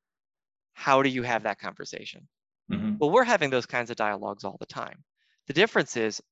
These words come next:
Speaker 1: well, there's a lot of, so the, the first bit is, yeah, study that. The second book I might consider is Good Charts by Scott Baronato.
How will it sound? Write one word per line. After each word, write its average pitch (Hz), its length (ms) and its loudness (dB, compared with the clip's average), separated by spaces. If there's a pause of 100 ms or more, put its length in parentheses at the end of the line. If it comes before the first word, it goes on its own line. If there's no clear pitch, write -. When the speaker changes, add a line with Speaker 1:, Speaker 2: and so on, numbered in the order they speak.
(460)
Speaker 1:
well, 147 100 2
there's 151 160 4
a 165 60 4
lot 156 200 6
of, 120 80 0
so 143 140 -4
the, 180 160 -2
the 175 140 -2
first 240 320 -2
bit 196 140 2
is, 135 380 -4
yeah, 135 220 0
study 143 340 -2
that. - 320 -4 (580)
The 139 80 0
second 196 360 0
book 185 240 -2
I 151 120 0
might 147 240 -2
consider 143 440 -6
is 120 300 -2 (160)
Good 151 340 4
Charts - 460 -2
by 120 140 0
Scott - 320 0
Baronato. 151 560 0